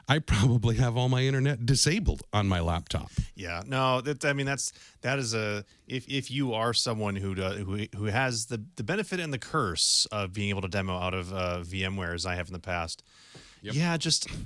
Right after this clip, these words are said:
Speaker 2: you know, f-, there, there are, now, I,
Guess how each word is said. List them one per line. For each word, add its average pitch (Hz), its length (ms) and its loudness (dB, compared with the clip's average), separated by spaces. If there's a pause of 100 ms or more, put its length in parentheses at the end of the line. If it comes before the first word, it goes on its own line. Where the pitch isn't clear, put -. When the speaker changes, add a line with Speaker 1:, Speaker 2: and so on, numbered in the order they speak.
(400)
Speaker 2:
you 139 140 -4
know, 107 280 0 (360)
f-, - 200 -18 (180)
there, 143 220 -2
there 143 180 0
are, 143 180 0 (160)
now, 139 180 -2
I, 135 220 0